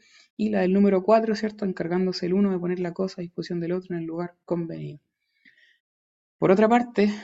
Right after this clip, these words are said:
como tradición, como caso también de tradición ficta, tenemos la del número cinco.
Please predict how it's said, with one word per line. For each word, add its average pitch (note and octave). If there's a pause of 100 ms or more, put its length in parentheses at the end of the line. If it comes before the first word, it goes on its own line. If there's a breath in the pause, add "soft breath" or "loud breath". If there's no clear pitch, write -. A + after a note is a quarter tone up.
(140)
como C#3+
tradición, C#3+
como C#3+
caso F#3
también E3
de E3
tradición E3
ficta, G3+
tenemos E3+
la E3
del E3
número F3+
cinco. F#3+